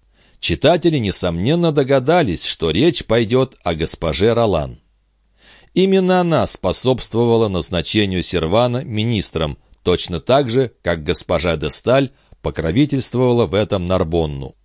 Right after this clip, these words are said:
Женская рука чувствуется повсюду в событиях трех ужасных годов: девяносто первого, девяносто второго, девяносто третьего.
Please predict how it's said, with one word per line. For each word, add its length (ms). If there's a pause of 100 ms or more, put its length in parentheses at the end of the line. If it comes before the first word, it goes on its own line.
(580)
Женская 600
рука 420
чувствуется 760
повсюду 680
в 60
событиях 680
трех 360
ужасных 600
годов: 520 (280)
девяносто 580
первого, 640 (180)
девяносто 600
второго, 600 (280)
девяносто 540
третьего. 640